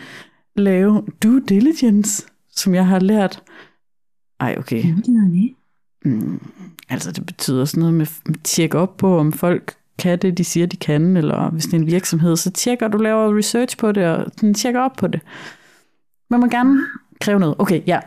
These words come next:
Speaker 1: så min opfordring går
Speaker 2: Ej,
Speaker 1: bare på
Speaker 2: elsker.
Speaker 1: Ja, og min opfordring går bare på, at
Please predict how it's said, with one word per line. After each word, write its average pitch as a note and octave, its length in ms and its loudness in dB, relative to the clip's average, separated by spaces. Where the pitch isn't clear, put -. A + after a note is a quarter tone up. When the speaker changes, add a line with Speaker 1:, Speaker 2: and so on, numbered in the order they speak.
Speaker 1:
så - 300 -2
min G#3+ 160 2
opfordring G3 460 0
går G#3 100 2
Speaker 2:
Ej, F#3 100 0
Speaker 1:
bare F#3 140 0
på G#3 80 2
Speaker 2:
elsker. G3 160 2
Speaker 1:
Ja, F#3 120 0
og F#3 60 2
min G3+ 140 2
opfordring A3+ 400 0
går A#3 120 2
bare F#3+ 220 0
på, A3 320 0
at F3+ 200 -2